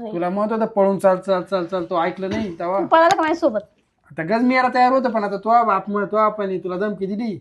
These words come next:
Speaker 2: तू गेली लगेच हे करून. तुला
Speaker 1: बाप.
Speaker 2: चार वर्ष गज गोड लागलं माझ्या संग राहायला.
Speaker 1: आता काय करतो, मजबुरी.
Speaker 2: काय मजबुरी, शेवट
Speaker 1: अगं बाप.
Speaker 2: मारा सोडलं जग ठेवला.
Speaker 1: सोडलं कशाला, अजून आहे मी तुझ्यासोबत, आपण
Speaker 2: हा.
Speaker 1: पळून जाऊ शकतोय.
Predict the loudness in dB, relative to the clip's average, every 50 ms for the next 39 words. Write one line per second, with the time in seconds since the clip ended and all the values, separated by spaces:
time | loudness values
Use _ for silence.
0 | -14 _ _ -10 -8 -6 -6 -6 -4 -4 -4 -4 -4 -4 -4 -4 -6 -6 -6 -8
1 | -10 -10 -12 -14 -16 _ _ _ _ _ _ _ _ _ _ _ _ -8 -6 -6
2 | -4 0 2 2 2 2 2 0 0 -2 -4 -4 -2 -4 -2 0 0 0 2 2
3 | 0 0 0 -2 -4 -4 -6 -6 -6 -6 -4 -4 -4 -6 -6 -8 -10 -14 _ _
4 | _ _ _ _ _ _ _ _ _ _ _ _ _ _ _ _ -20 -10 -10 -6
5 | -6 -2 0 0 0 0 -2 -6 -6 -4 0 0 0 0 0 0 0 0 0 0
6 | -4 -6 _ _ _ _ _ _ _ _ _ _ _ _ _ _ _ -16 -14 -12
7 | -10 -10 -10 -10 -10 -10 -12 -12 -12 -12 -10 -10 -10 -6 -4 -4 -2 -2 -2 -2
8 | -2 -4 -6 -8 -6 -6 -6 -6 -6 -8 -8 -8 -8 -8 -10 -12 -10 -10 -10 -12
9 | -14 -14 _ _ _ _ _ _ _ _ _ _ _ _ _ _ _ _ _ _
10 | _ 6 6 8 8 8 4 2 2 0 -2 -2 -2 -2 -2 -4 -4 -6 -8 -6
11 | -4 -2 -2 -2 -2 -2 -6 -8 -8 -10 -10 -10 -10 -10 -8 -6 -6 -4 -2 -2
12 | -2 -2 -2 0 0 -2 -2 -4 -6 -6 -6 _ -10 -10 -10